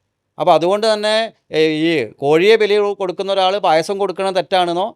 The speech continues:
അല്ലെങ്കിൽ പായസം നിവേദിക്കുന്ന ഒരാൾ കോഴിയെ ബലി കൊടുക്കുന്നത് തെറ്റാണെന്നോ ഇവിടെ പറയാൻ സാധിക്കില്ല. അങ്ങനെ പറയുമ്പോൾ എന്താ മനസ്സിലാക്കേണ്ടത്?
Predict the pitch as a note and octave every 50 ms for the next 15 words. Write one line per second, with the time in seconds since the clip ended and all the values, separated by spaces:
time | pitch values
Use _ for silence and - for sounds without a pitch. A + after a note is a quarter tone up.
0 | _ _ _ - - E3 F3 F#3 G3+ F3 E3 D#3 E3 F3 F3+ G3+ G#3+ G#3 F#3+ F#3
1 | F#3 F#3 F#3+ F#3 F#3+ F#3 E3 F#3+ F#3 F#3 F3+ F3+ F3 F3+ G3 G#3 F3+ F3 D#3+ E3
2 | F3 G3 A3 A3+ G#3 G3 F#3 F#3+ F#3 F3+ E3+ - F3+ F3+ E3+ E3 C3+ - - G#3
3 | G3+ F#3+ G3 G3 G3 G3+ G3 F#3 F3+ F3+ F3+ F3+ E3+ F3 D3 C3 - A2+ G2 -
4 | _ _ _ _ _ _ _ _ _ _ _ _ _ _ _ _ _ - C#3 D#3+
5 | G3 A#3 C4 A#3 G3+ F#3 F#3+ G3+ G#3+ G#3+ A3 G3+ G3 G3 F#3+ E3+ D#3+ - F3+ F3+
6 | E3+ D#3 D#3 D3 C#3+ C#3+